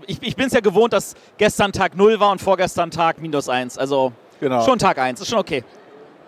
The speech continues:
Speaker 2: Wir hatten ja wie sonst üblich Tag null keine Tageszusammenfassung gemacht, weil der Matthias nur beschäftigt war. Ich
Speaker 1: Äh, ja.
Speaker 2: zwei Stunden mit der Sonja über die Neuheitenshow gelaufen bin, danach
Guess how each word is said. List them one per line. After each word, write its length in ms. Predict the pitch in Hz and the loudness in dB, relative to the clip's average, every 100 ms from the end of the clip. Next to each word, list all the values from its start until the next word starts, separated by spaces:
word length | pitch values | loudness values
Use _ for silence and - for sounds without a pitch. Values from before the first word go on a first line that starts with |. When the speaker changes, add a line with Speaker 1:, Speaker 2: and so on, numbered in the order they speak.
| - - | -20 -6
Speaker 2:
Wir 160 | 156 | 0
hatten 140 | 185 214 | 0 2
ja 200 | 214 185 | 0 2
wie 80 | 175 | 2
sonst 300 | 190 247 240 | 0 0 -12
üblich 320 | 233 240 190 | -10 -10 -6
Tag 300 | 185 196 - | -4 -4 -4
null 180 | 208 247 | -6 -6
keine 480 | 180 190 262 254 | -2 -2 -2 -6
Tageszusammenfassung 840 | - 214 233 208 220 220 220 220 214 | -2 -2 -2 -8 -6 -2 -2 -4 -6
gemacht, 300 | 214 226 - | -4 -6 -6
weil 180 | 196 190 | 0 2
der 360 | 180 175 170 170 - - - | 4 2 2 -2 -12 -20 -6
Matthias 420 | 160 160 233 240 | -4 0 0 2
nur 120 | 214 | 2
beschäftigt 520 | 208 180 202 208 262 254 | 2 2 0 -2 -8 -2
war. 320 | 262 262 220 - - - - - - | -2 -2 -6 -14 -20 -20 -20 -20 -12
Ich 120 | 180 180 | -6 0
Speaker 1:
Äh, 160 | 180 | 0
ja. 180 | 160 175 | 2 2
Speaker 2:
zwei 100 | 226 | 2
Stunden 360 | - 247 233 220 | 0 -4 -4 -8
mit 120 | 214 | -4
der 100 | 208 | -2
Sonja 380 | 160 208 214 220 | 2 2 2 -2
über 120 | 175 | 0
die 80 | 175 | 0
Neuheitenshow 640 | 180 208 202 208 196 208 | 2 2 2 -2 -2 -2
gelaufen 380 | 208 208 208 190 | 2 0 0 0
bin, 180 | 208 196 | -2 -2
danach 320 | 170 165 170 | -4 -4 -6